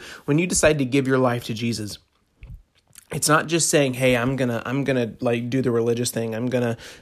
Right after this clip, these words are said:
start going to church. I'm gonna start doing these things." When you give your life to Jesus, you're literally submitting your life, saying, "God, I no longer want the life I've been living for myself.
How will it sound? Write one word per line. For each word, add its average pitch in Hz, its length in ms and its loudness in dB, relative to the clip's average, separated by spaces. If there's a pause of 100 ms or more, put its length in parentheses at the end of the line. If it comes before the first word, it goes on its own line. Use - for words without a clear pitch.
(200)
start 117 240 2
going 127 140 0
to 113 40 -4
church. 117 420 2
I'm 113 120 -2
gonna 120 160 -4
start 123 340 2
doing 123 260 0
these 117 200 -2
things." 110 420 2 (880)
When 156 100 0
you 180 60 4
give 170 160 0
your 165 100 6
life 139 140 8
to 147 100 0
Jesus, 135 380 4
you're 131 140 2
literally 147 400 6
submitting 131 520 4
your 131 140 2
life, 113 260 2
saying, 120 340 0
"God, 120 160 2
I 127 100 4
no 143 160 2
longer 131 400 0
want 123 320 0
the 120 80 2
life 117 340 0
I've 117 240 -4
been 117 300 -2
living 113 320 -2
for 117 220 -4
myself. 113 540 -2